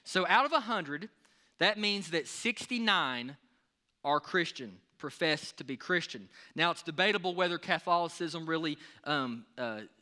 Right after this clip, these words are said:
symbolizes or resembles Christianity, but let's throw them in there just to make this interesting, okay? Sixty-nine percent of the U S population then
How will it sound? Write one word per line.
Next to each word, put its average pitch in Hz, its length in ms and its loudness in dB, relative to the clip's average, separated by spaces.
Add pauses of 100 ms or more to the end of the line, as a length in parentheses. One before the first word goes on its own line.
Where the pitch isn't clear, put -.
(120)
symbolizes 156 800 2
or 139 160 -8
resembles 139 460 -6
Christianity, 151 720 -4 (320)
but 135 80 -2
let's 220 220 2
throw 220 160 2
them 214 200 2
in 190 120 0
there 156 160 0
just 143 200 -8
to 165 60 -8
make 156 200 0
this 143 160 -6
interesting, 104 520 -10
okay? 135 360 -2 (840)
Sixty-nine 220 840 2
percent 175 420 -4
of 135 60 -8
the 131 80 -8
U 151 160 0
S 147 100 -2
population 135 760 -2
then 104 280 -10